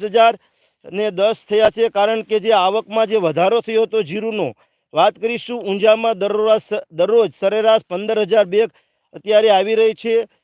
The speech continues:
જે ખેડૂતોએ વર્તમાન સિઝનના જે સ્ટોક છે એ પાંત્રીસ ટકા સ્ટોક હોવાનો પણ અત્યારે અંદાજ લગાવી રહ્યા છીએ,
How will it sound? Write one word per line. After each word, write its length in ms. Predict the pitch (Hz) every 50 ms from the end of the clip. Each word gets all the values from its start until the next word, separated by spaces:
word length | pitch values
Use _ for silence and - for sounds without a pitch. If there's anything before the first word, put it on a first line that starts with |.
| _ _ _ _ -
જે 200 | 190 208 214 202
ખેડૂતોએ 880 | _ - 196 202 208 220 226 - - 226 226 226 226 233 233 233 202 _ _ _ _ _ _
વર્તમાન 540 | 151 151 175 180 - 226 226 226 226 226 220 -
સિઝનના 560 | - 190 170 202 226 226 220 220 226 220 220
જે 220 | 180 214 220 220
સ્ટોક 400 | - - _ - 202 214 233 226
છે 260 | - - - 214 202 214 220 208 _ _ _ _ _ -
એ 120 | 190 214 208
પાંત્રીસ 640 | - 202 190 202 196 151 185 220 240 247 226 - - _ _ _ _ - _ _ _ _ _ _ _ _ _ _ _ _ -
ટકા 380 | 190 202 208 - 220 226 220 214
સ્ટોક 320 | - _ 202 214 226 226 -
હોવાનો 400 | 185 196 208 214 214 220 220 180
પણ 160 | 190 226 220
અત્યારે 320 | 208 - 208 226 220 220 214
અંદાજ 300 | 208 214 202 226 220 185
લગાવી 360 | 190 202 185 214 220 214 220
રહ્યા 220 | 202 214 220 220 196
છીએ, 260 | - 214 220 233